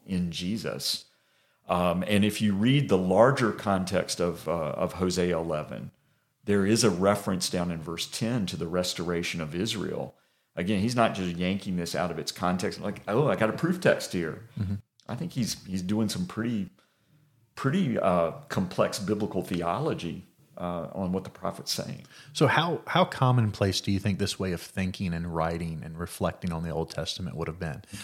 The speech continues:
Speaker 2: Are, are, is Matthew doing something new, or is this, uh, prevalent in Jewish thinking and scholarship at the time?
Speaker 1: It's, um,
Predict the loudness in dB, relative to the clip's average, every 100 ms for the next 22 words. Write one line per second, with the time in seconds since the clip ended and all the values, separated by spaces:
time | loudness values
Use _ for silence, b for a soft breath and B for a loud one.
0 | B -6 -2 0 0 0 2 2 2 4
1 | 6 6 6 4 2 0 -2 -2 0 2
2 | 2 0 -2 -2 -2 -2 -4 B B B
3 | -4 -2 -2 2 2 4 2 0 0 0
4 | 0 0 -2 -2 -2 -4 -2 0 2 0
5 | -4 -8 -8 -6 -6 -6 -2 0 2 2
6 | 0 0 -2 0 -2 -6